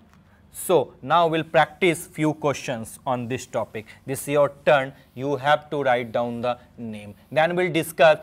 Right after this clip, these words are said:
the I U P S C name of polynuclear complexes. Clear, my friend? So let's start now. I'm moving from here. I'm starting from here, my friend.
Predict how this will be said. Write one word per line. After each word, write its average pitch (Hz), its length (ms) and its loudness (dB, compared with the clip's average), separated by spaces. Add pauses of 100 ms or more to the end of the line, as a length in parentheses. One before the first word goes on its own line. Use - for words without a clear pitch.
(140)
the 143 260 2 (240)
I 139 100 2
U 147 100 -2
P 151 140 -2
S 143 100 -2
C 175 140 -4
name 147 220 -4
of 143 240 -2
polynuclear 131 880 -2 (300)
complexes. 104 680 -14
Clear, 139 280 -4
my 165 140 0
friend? 180 260 0 (200)
So - 160 -10
let's 110 280 -8
start 110 380 0 (300)
now. 120 300 -8 (2250)
I'm 123 120 -10
moving 147 280 -4
from 156 220 0
here. 151 420 4
I'm 127 120 -12
starting 151 420 -4
from 156 200 -2
here, 139 160 -4
my 110 180 -8
friend. 101 260 -20